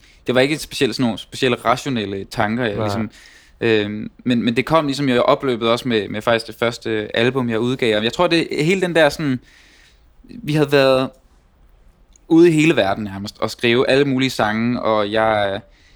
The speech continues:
Speaker 1: du ved, var sådan lidt, øh, til højre og til venstre med, med, med meget af det musik, jeg ligesom endte med ligesom at samle også på den her plade og sådan noget der,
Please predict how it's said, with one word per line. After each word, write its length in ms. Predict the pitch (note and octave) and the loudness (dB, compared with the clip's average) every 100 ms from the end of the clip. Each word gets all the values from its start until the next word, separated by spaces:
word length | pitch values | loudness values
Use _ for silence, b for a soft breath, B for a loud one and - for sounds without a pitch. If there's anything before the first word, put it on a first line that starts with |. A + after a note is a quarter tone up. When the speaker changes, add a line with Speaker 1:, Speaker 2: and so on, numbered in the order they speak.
| b b - - - | b b -20 -12 -4
Speaker 1:
du 60 | |
ved, 120 | B2 A#2+ | 0 2
var 160 | A#2 | 2
sådan 140 | A#2+ B2 | 0 0
lidt, 220 | C#3+ C#3+ | 0 0
øh, 80 | A#2+ | -6
til 120 | B2+ | -4
højre 200 | A2+ B2 | 0 2
og 60 | C3+ | 2
til 100 | A#2 | -2
venstre 320 | A2+ B2+ A#2 | -2 -2 -4
med, 340 | A2 G#2 G2+ | -2 -2 -4
med, 300 | G#2+ G#2 G2+ | -2 -4 -4
med 200 | - A2+ | -2 -2
meget 200 | G#2+ G#2 | 0 0
af 60 | A#2 | 0
det 100 | A#2+ | -2
musik, 320 | A#2 - B2+ | -4 -4 -4
jeg 80 | A2+ | -2
ligesom 260 | A#2 B2+ A#2 - | -2 -2 -4 -2
endte 220 | B2+ B2 | -2 -2
med 120 | B2+ | -4
ligesom 200 | A2+ A#2+ | -2 -2
at 60 | A2+ | -4
samle 400 | - G#2+ A#2 C#3 | -2 0 0 2
også 160 | A2 G#2+ | 0 0
på 60 | |
den 140 | A2 A2 | -2 -2
her 80 | G2+ | -4
plade 420 | - G#2+ A2 C3 | -2 0 2 2
og 60 | |
sådan 80 | A#2+ | 0
noget 100 | G#2+ | -2
der, 140 | G2+ | -2